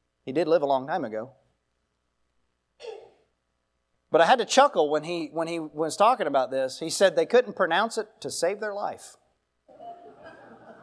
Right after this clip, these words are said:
I don't know if he meant it as a joke, but I found it pretty funny.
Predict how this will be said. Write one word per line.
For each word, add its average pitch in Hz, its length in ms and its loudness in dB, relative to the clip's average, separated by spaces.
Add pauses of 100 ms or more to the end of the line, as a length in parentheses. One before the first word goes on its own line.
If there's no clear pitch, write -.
(2750)
I 147 60 4
don't 170 80 8
know 208 80 8
if 180 80 6
he 175 80 0
meant 196 180 2
it 180 100 2
as 156 140 0
a 151 60 -2
joke, 156 260 6
but 131 120 2
I 196 100 6
found 151 220 0
it 113 80 -4
pretty 131 160 -2
funny. 170 320 0